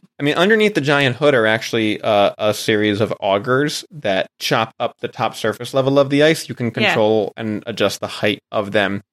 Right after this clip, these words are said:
Speaker 2: to, you know, dig deeper or let, or not as deep, depending on the needs.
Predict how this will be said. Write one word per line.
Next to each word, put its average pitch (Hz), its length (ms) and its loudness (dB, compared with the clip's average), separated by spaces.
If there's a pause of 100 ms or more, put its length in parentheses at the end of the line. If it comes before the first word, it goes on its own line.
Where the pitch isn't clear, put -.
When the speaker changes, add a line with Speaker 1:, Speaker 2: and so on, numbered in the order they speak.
(160)
Speaker 2:
to, 101 360 -2
you 113 80 -6
know, 101 120 0
dig 104 380 -4
deeper 104 400 -8
or 95 220 -2
let, 95 260 0
or 104 140 -4
not 98 200 0
as 98 200 0
deep, 98 180 -8
depending 101 420 -8
on 98 120 -4
the 95 40 -6
needs. 101 400 -6